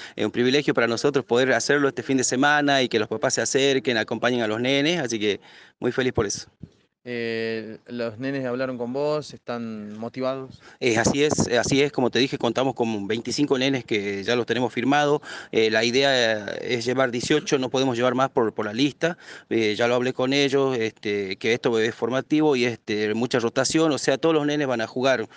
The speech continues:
Speaker 1: o sea, no todos los sábados, pero sábado por medio seguro van a estar citados.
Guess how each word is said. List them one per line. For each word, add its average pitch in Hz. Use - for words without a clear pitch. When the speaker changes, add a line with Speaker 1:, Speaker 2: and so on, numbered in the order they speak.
Speaker 1:
o -
sea, 127
no 139
todos 147
los 135
sábados, 160
pero 113
sábado 123
por 117
medio 123
seguro 131
van 117
a 107
estar 110
citados. 107